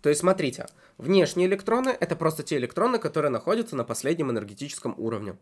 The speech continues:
Можем их определить по номеру группы. Валентные электроны —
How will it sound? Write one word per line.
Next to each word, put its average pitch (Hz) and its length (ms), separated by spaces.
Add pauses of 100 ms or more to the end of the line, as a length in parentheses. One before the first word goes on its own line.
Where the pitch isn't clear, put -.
(1120)
Можем 139 320
их - 80
определить 113 460
по 110 100
номеру 107 260
группы. 131 380 (640)
Валентные 143 600
электроны — 226 560